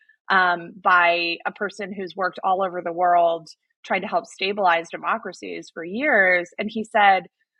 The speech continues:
you know, one of the big challenges is, for example, in a scenario where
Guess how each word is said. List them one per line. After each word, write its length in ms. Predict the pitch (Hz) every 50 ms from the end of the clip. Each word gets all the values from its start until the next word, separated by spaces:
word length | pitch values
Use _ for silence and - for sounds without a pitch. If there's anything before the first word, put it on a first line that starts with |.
| _ _
you 140 | _ 214 214
know, 60 | 214
one 140 | 208 226 226
of 100 | 214 202
the 100 | 202 185
big 200 | 165 180 170 170
challenges 640 | - - 269 277 294 294 285 247 196 190 180 170 175
is, 420 | 165 165 160 165 165 165 165 - _ _ _ _ _ _ _ _ _ _
for 120 | 240 233
example, 640 | 226 202 175 214 208 208 226 220 214 185 170 165 160
in 160 | - 180 190
a 80 | 190 185
scenario 720 | - - 214 185 185 185 196 196 190 190 180 175 175 170 160 160
where 520 | 175 170 170 170 165 165 165 165 160 160